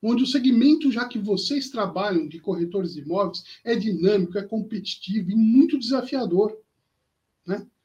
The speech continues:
A captações de clientes hoje, como que vocês estão captando clientes?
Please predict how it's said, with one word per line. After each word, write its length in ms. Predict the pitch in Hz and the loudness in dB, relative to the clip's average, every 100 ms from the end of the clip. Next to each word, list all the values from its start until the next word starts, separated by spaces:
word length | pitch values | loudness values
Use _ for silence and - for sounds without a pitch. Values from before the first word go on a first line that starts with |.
| _ | _
A 60 | - | -6
captações 640 | - 302 330 277 320 330 | -2 0 0 -2 4 4
de 100 | 285 | 4
clientes 720 | - 277 214 277 294 294 180 | 0 0 2 2 2 -2 -6
hoje, 480 | 185 240 220 - 143 _ _ _ _ _ | -4 -4 -6 -8 -14 _ _ _ _ _
como 240 | 339 381 | 0 0
que 100 | 349 | 0
vocês 360 | 247 247 - 208 | -4 -4 -6 -8
estão 180 | 240 220 | -10 -10
captando 520 | 214 - 202 214 185 | -12 -6 -4 -4 -6
clientes? 680 | 170 151 170 170 - - | -8 -4 -4 -4 -10 -18